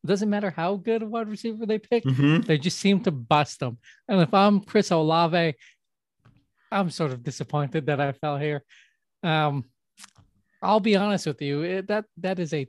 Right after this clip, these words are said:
Speaker 1: tough place to win in, uh, to get, you know, receptions in. Um, they don't know what they're doing in that wide receiver room.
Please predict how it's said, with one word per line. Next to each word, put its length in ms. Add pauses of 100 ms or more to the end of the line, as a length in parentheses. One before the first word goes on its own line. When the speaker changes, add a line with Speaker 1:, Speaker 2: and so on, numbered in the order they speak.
Speaker 1:
tough 280 (540)
place 440
to 120
win 220
in, 200 (440)
uh, 320
to 100
get, 240 (300)
you 100
know, 200
receptions 680
in. 240 (580)
Um, 520 (1400)
they 300
don't 260
know 120
what 180
they're 100
doing 260
in 120
that 140
wide 220
receiver 420
room. 320